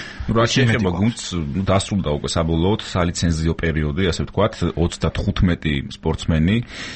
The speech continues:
Speaker 1: მონაწილეობას მიიღებს, ა, თერთმეტ სახეობაში. ნუ, შეიძლება ითქვას, თაობათა ცვლა მართლაც მოხდა, იმიტომ რომ, ვთქვათ, იგივე წინა ოლიმპიურ თამაშების,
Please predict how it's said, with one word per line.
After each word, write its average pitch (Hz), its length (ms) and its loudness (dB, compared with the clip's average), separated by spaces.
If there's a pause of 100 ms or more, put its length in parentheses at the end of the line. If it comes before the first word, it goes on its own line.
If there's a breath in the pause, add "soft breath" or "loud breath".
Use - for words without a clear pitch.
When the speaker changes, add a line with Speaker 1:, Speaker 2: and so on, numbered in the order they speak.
(160 loud breath)
Speaker 1:
მონაწილეობას 82 680 0
მიიღებს, 85 520 0
ა, 71 140 -2 (340)
თერთმეტ - 460 0
სახეობაში. 82 680 0 (100)
ნუ, 110 160 -2
შეიძლება 107 300 2
ითქვას, 80 320 0 (180)
თაობათა 87 400 0
ცვლა 78 160 0
მართლაც 80 380 2
მოხდა, 76 380 2
იმიტომ 92 220 2
რომ, 78 100 0
ვთქვათ, - 220 -2
იგივე 76 340 2 (340 loud breath)
წინა 82 300 0
ოლიმპიურ 82 340 2
თამაშების, 80 560 0